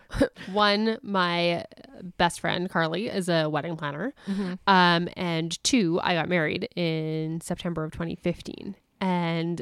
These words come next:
Speaker 1: September and October are also, like, on the rise
Speaker 2: Yeah.
Speaker 1: in popularity for weddings
Speaker 2: Yeah,
Speaker 1: as
Speaker 2: they,
Speaker 1: well.
Speaker 2: yeah, they said that, sh-, or s-, a couple of them said they had October days for next year that are already booked
Speaker 1: Oh, yeah.
Speaker 2: solid.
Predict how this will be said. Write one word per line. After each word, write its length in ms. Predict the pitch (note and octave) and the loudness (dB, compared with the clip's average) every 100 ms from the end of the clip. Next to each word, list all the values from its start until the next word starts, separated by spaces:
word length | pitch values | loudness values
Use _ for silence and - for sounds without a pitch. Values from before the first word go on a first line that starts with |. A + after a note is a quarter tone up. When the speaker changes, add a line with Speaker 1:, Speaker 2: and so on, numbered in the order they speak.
| - | -4
Speaker 1:
September 640 | - - - B3 C#4 D4 | -6 -6 -6 0 6 6
and 100 | C4 | 6
October 420 | G3+ - G#3+ A#3 E3+ | 2 0 2 4 4
are 300 | - D#3+ D#3+ | 4 2 2
also, 280 | E3 F3+ | 2 0
like, 160 | E3 E3 - | -2 -4 -4
on 200 | F3+ F#3+ | -2 2
the 100 | F#3+ | 2
rise 400 | F#3 F#3 G3+ G3+ | 4 8 8 8
Speaker 2:
Yeah. 60 | G#3 | 6
Speaker 1:
in 80 | |
popularity 580 | G3+ G3+ G3+ A3 A#3 F3 | 4 2 2 2 2 0
for 180 | D#3+ E3+ | -2 -4
weddings 400 | E3 D#3 - E3+ | -2 -2 -2 -2
Speaker 2:
Yeah, 80 | G3+ | 0
Speaker 1:
as 40 | |
Speaker 2:
they, 60 | A3+ | 4
Speaker 1:
well. 280 | F3 D#3+ - | 4 2 0
Speaker 2:
yeah, 240 | G3 F#3 D3 | -2 -2 -2
they 100 | G3+ | -4
said 220 | - A3+ | -2 -2
that, 280 | G3+ E3+ - | -2 -4 -8
sh-, 220 | - - - | -12 -12 -6
or 120 | G3+ | -6
s-, 140 | F#3 | -6
a 80 | - | -10
couple 180 | - A#3 | -10 -6
of 80 | C4+ | -4
them 100 | A3+ | -4
said 200 | - F3 | -4 -6
they 80 | F3+ | -6
had 160 | F3 | -6
October 480 | - D#3+ - F3 F3 | -6 -8 -6 -6 -4
days 340 | E3+ E3+ E3 - | -4 -4 -6 -8
for 140 | E3+ | -8
next 280 | D3 - - | -8 -10 -8
year 160 | E3 | -6
that 140 | D#3 - | -6 -8
are 120 | - D#3 | -8 -6
already 260 | D3+ D#3+ | -8 -10
booked 360 | F3 - F#3 - | -12 -12 -12 0
Speaker 1:
Oh, 60 | C#4+ | 4
yeah. 120 | D4 | 6
Speaker 2:
solid. 140 | - | 4